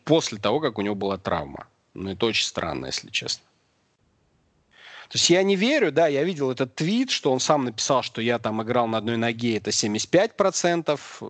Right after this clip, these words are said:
Не знаю уж, почему семьдесят пять процентов, но я вернусь, э, к ста процентам, о, сказал он. Э, по крайней мере, по снэпам, то есть, понимаешь, почему я не верю, что он играл с травмой, и тренерский штаб знал, и все такое. Он по снэпам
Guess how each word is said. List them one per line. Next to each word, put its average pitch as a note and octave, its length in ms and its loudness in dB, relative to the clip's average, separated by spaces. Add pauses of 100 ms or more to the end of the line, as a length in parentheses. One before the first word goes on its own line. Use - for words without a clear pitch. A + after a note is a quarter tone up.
Не A2 120 -10
знаю G2+ 160 -4
уж, F#2+ 80 -12
почему - 260 -10
семьдесят F2 320 -8
пять D#2 160 -8
процентов, - 560 -4 (320)
но - 80 -4
я C3 140 4
вернусь, B2+ 440 0
э, F#2+ 480 -4 (580)
к - 120 -6
ста G#2+ 240 2
процентам, - 640 -8 (580)
о, C2 320 -10
сказал F2+ 480 -2
он. A#3 240 2 (1500)
Э, A2+ 120 2
по A#2+ 140 2
крайней A3+ 240 4
мере, G3+ 140 2
по F3+ 160 2
снэпам, D#3 840 -2
то F3+ 100 4
есть, F3+ 140 0
понимаешь, A3+ 320 2
почему G3 280 2
я F3 60 2
не D3 120 0
верю, G3+ 240 2
что - 180 -2
он C3 140 0
играл C3 260 0
с - 100 -6
травмой, C3 520 0
и G2+ 160 -10
тренерский B2 580 -2
штаб A2+ 300 0
знал, D#3 560 0
и G2+ 100 -6
все - 180 -8
такое. A2 440 -2
Он A#2 260 -2
по C#3 160 2
снэпам G3+ 580 0